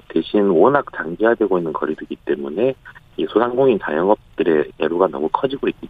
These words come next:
때문에 좀 가장 최소한도로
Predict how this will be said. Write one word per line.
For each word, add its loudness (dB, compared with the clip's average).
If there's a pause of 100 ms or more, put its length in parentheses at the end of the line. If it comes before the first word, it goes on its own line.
때문에 -4 (600)
좀 -4
가장 0
최소한도로 2